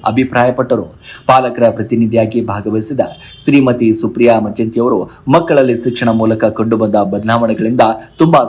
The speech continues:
ಸಂತೋಷವಾಗಿ ಹರ್ಷವನ್ನ ವ್ಯಕ್ತಪಡಿಸಿದ್ದಾರೆ. ಮಹಾವಿದ್ಯಾಲಯದ ಪ್ರಾಂಶುಪಾಲರಾದ ಶ್ರೀ ಬಸವರಾಜ್ ಹಾಲಭಾವಿ ಅವರು ಮಾತನಾಡಿ, ಶಿಕ್ಷಣವು ಒಂದು ಶಸ್ತ್ರ ಇದ್ದಂತೆ, ಅದನ್ನ ಸರಿಯಾಗಿ ಉಪಯೋಗಿಸಿಕೊಂಡ್ರೆ ಜೀವನದ ಎಲ್ಲಾ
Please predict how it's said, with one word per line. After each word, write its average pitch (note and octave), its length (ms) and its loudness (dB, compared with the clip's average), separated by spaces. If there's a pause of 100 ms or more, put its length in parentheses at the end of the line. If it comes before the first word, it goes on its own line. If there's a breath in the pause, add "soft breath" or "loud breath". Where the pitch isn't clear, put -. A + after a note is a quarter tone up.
(120)
ಸಂತೋಷವಾಗಿ A#2+ 760 0 (240 loud breath)
ಹರ್ಷವನ್ನ A#2+ 540 0 (260)
ವ್ಯಕ್ತಪಡಿಸಿದ್ದಾರೆ. A#2+ 800 0 (920 loud breath)
ಮಹಾವಿದ್ಯಾಲಯದ D#3+ 800 4
ಪ್ರಾಂಶುಪಾಲರಾದ A#2 800 0 (180)
ಶ್ರೀ A2+ 240 -4
ಬಸವರಾಜ್ A2 560 0
ಹಾಲಭಾವಿ G#2+ 560 0
ಅವರು G2 220 -4
ಮಾತನಾಡಿ, G#2+ 360 -2 (380 loud breath)
ಶಿಕ್ಷಣವು F#3+ 420 2 (160)
ಒಂದು A#2+ 160 2 (220)
ಶಸ್ತ್ರ A2+ 360 0
ಇದ್ದಂತೆ, F#2+ 320 -6 (340 loud breath)
ಅದನ್ನ B2+ 260 2 (100)
ಸರಿಯಾಗಿ A#2 460 2 (140)
ಉಪಯೋಗಿಸಿಕೊಂಡ್ರೆ A#2+ 720 0 (420 loud breath)
ಜೀವನದ F3 420 2 (160)
ಎಲ್ಲಾ A#2+ 180 2